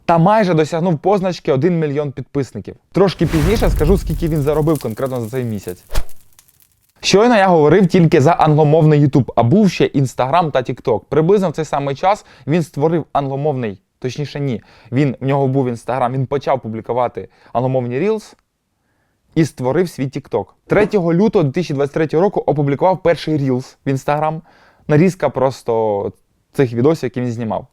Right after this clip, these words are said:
Четвертого лютого двадцять третього року опублікував перший TikTok. TikTok, судячи з цього, було створено з задумкою просто забустити YouTube. Просто щоб з коротких відео переганяти людей, якщо можна так сказати, на англомовний канал. Якщо відштовхуватись від кількості переглядів та приблизного R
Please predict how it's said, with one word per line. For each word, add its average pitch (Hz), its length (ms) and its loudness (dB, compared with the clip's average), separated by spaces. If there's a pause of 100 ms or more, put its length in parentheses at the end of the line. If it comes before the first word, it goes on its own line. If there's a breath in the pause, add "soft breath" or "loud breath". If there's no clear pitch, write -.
Четвертого 175 600 2
лютого 175 260 2
двадцять 160 220 -2
третього 160 280 -2
року 196 180 -2
опублікував 151 640 -4
перший 170 320 -2
TikTok. 127 420 -6 (160)
TikTok, 214 400 4
судячи 175 380 4
з 143 80 0
цього, 214 460 4
було 156 260 6
створено 165 480 4
з 147 40 4
задумкою 139 520 4
просто 156 340 2
забустити 120 640 2
YouTube. 95 200 -4 (100)
Просто 151 340 2
щоб - 340 0 (100)
з - 100 -20
коротких 143 540 0
відео 165 380 4
переганяти 123 1600 -2
людей, 107 340 -2
якщо 131 200 -6
можна 131 180 0
так 117 160 -2
сказати, 117 460 -4
на 107 120 -6
англомовний 107 540 -6
канал. 87 280 -8 (100)
Якщо 147 240 4
відштовхуватись 170 640 2
від 135 100 0
кількості 160 420 2
переглядів 160 560 2
та 160 140 2
приблизного 143 580 2
R 127 120 0